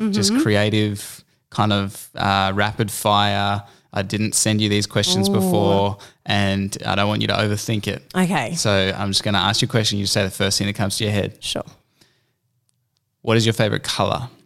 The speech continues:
Speaker 2: Green.
Speaker 1: What's your favorite thing to eat?
Speaker 2: Satay.
Speaker 1: What's your, uh, favorite kind of landscape?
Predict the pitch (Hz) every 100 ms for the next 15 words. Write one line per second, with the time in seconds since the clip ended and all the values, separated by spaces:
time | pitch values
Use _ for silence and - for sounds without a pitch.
0 | _ - 180 - - 185 170 _ _ -
1 | - 120 113 110 107 113 98 - 110 104
2 | - - _ _ _ _ - - - -
3 | - _ _ - 175 160 196 - - 175
4 | - - _ _ _ _ _ _ _ _
5 | _ _ 107 107 120 107 107 101 104 -
6 | 107 98 95 95 - 110 113 - 113 104
7 | 95 95 104 110 - 82 64